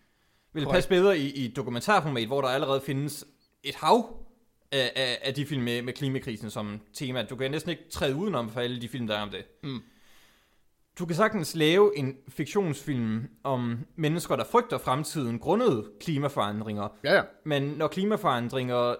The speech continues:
Speaker 1: sker i det tempo, som det gør, og når vi ikke kender udfaldet af det, fordi vi ved ikke, hvad der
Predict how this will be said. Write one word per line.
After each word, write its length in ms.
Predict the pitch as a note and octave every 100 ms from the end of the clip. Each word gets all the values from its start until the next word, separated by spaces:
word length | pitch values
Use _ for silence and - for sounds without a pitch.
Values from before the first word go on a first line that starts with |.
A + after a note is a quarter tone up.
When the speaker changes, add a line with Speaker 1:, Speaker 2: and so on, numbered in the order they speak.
| -
Speaker 1:
sker 380 | - - F#3 C3
i 100 | C3+
det 140 | D#3
tempo, 420 | D3+ F#3 F#3+ D#3 - - _ _ _ _ -
som 260 | D#3 C3
det 120 | C#3
gør, 220 | E3 D#3+ F3 - _ _
og 80 | -
når 80 | C#3+
vi 80 | E3
ikke 120 | D#3+
kender 320 | F3 D#3 D3 C3+ -
udfaldet 640 | F#3+ F3+ C#3 G#2+ G#2 G#2 G#2 -
af 120 | C#3+
det, 100 | C#3
fordi 140 | C#3+ A#2
vi 180 | A2
ved 140 | D#3 G#3
ikke, 100 | A#2+
hvad 100 | A2+
der 140 | A2+